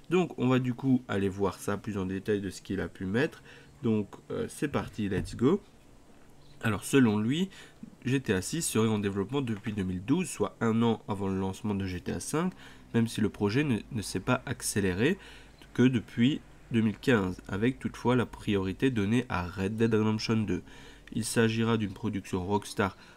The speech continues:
Worldwide, donc comme vous le savez, il y a différents, euh, types de studios chez Rockstar, hein, donc ça, ça peut pourquoi pas correspondre, je ne sais pas en tout cas.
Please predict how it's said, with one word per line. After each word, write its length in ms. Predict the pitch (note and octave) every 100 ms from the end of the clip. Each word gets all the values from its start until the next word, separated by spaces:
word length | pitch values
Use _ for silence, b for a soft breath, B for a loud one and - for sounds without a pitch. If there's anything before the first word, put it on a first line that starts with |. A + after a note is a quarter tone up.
| -
Worldwide, 840 | A2 A2+ G2 G2+ G2+ A#2+ F#3+ C#3 - -
donc 240 | G#2 G2
comme 180 | G2 G2+
vous 80 | G2
le 60 | F#2
savez, 340 | G2 G2 G#2
il 60 | G2
y 40 |
a 120 | F#2+ -
différents, 600 | G#2 G#2 - G2 G2 G2+ B B B -
euh, 140 | F#2 F#2 -
types 340 | - A#2 - B B -
de 400 | A2+ G#2 F#2+ F2+
studios 500 | F#2 - B2 G#2 G#2+
chez 160 | G2+ -
Rockstar, 520 | F2+ F2 - A2+ C#3
hein, 140 | C#3+ C#3+
donc 200 | G#2+ -
ça, 160 | -
ça 420 | F2 - - - - -
peut 160 | - G2
pourquoi 300 | - - -
pas 200 | F#2 G2
correspondre, 520 | F2+ F#2 F2 - C#3 C3
je 80 |
ne 80 | G2
sais 140 | F2+ -
pas 100 | G#2+
en 120 | G2
tout 120 | -
cas. 220 | C3 D#3+